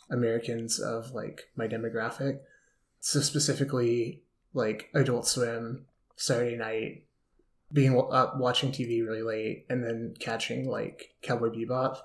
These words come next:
<laughs> That was pretty much my first, uh, like, anime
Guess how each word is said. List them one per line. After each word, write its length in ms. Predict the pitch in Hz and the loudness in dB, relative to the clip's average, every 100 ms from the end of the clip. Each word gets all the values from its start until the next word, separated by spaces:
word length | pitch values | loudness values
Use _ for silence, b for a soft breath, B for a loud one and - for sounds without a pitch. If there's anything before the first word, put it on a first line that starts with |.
| - | -4
<laughs> 220 | B B B B B B B B B - | B B B B B B B B B 0
That 220 | 143 160 | 8 10
was 180 | 156 151 | 10 8
pretty 180 | - 160 | 8 8
much 180 | 143 143 | 8 4
my 120 | 131 | 0
first, 520 | - 127 127 - - - | 2 2 2 0 -4 -4
uh, 420 | 113 107 101 101 - | -2 0 0 -4 -2
like, 360 | 135 110 - | 0 0 -2
anime 520 | 131 123 120 117 113 | -2 0 0 0 0